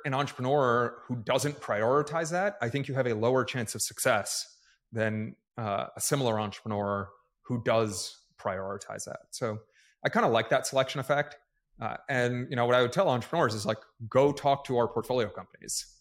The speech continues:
uh, right? Like, that's where you should build your assessment of if you wanna talk to us, not based on Twitter, not based on, you know, political affiliations or,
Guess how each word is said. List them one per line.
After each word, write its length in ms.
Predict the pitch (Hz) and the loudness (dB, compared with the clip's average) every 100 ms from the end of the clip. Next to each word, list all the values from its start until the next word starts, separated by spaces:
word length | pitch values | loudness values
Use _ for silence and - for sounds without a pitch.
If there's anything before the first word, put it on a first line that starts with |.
| _ _ _ _ - | _ _ _ _ -8
uh, 220 | 98 104 117 | -4 -4 -2
right? 220 | 104 110 | -2 -2
Like, 160 | 101 | -2
that's 340 | 147 160 - - | 2 2 2 2
where 360 | 143 135 131 - - _ _ _ _ - | 6 6 4 -2 -20 _ _ _ _ -8
you 160 | 123 | -2
should 260 | 127 117 107 | -2 -2 -2
build 300 | 123 120 101 | 2 2 2
your 140 | 113 | 0
assessment 480 | 107 - 110 175 160 | 0 0 -2 -2 -4
of 160 | - 110 | -4 -4
if 160 | 110 117 | -4 -4
you 80 | |
wanna 180 | 107 98 | -4 -6
talk 240 | 92 107 - | -4 -6 -2
to 120 | 175 | -4
us, 260 | 208 - - _ - - _ | -4 -6 -12 _ -20 -20 _
not 260 | 127 156 139 | 0 0 4
based 260 | 143 - | 2 2
on 120 | 120 107 | -2 -4
Twitter, 340 | 104 98 - _ - | -6 -8 -10 _ -4
not 260 | 113 131 | -2 0
based 220 | 127 120 | 0 0
on, 420 | 131 113 113 110 107 _ _ _ | 0 2 0 -2 -6 _ _ _
you 80 | 113 | -4
know, 200 | 107 101 - _ - | -2 -2 -6 _ -2
political 300 | 143 135 123 | 0 2 2
affiliations 800 | 113 131 117 110 113 107 101 104 | 2 0 0 -2 -2 -4 -6 -4
or, 200 | 107 | -4